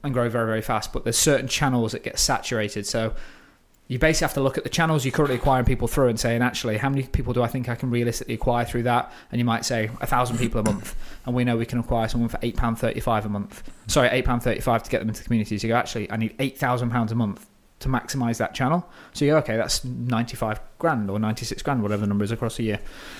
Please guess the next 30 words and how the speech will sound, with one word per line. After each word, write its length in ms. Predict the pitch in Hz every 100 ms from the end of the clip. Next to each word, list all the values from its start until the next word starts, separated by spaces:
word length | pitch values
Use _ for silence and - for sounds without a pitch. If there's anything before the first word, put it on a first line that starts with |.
| - - - -
So 120 | 180
we 20 |
sort 160 | 165 180
of 60 |
built 160 | 175 202
the 60 | 160
budget 220 | 170 156
up 120 | 151
from 140 | 143
there 120 | 139 139
and 80 |
we 80 | 139
said, 160 | 135 143
"Actually, 340 | 147 - 123
yes, 340 | 117 117 110 -
if 140 | 139
we 100 | 160
took 180 | 147 165
money 220 | 139 139
on 180 | 127 120
now, 380 | 117 104 98 107 -
it 60 | 127
would 120 | 107
allow 340 | 120 117 117
us 100 | 117
to 120 | - 110
grow 320 | 113 120 117
the 100 | 110
business 400 | 113 107 110 -
faster," 440 | 123 117 - 160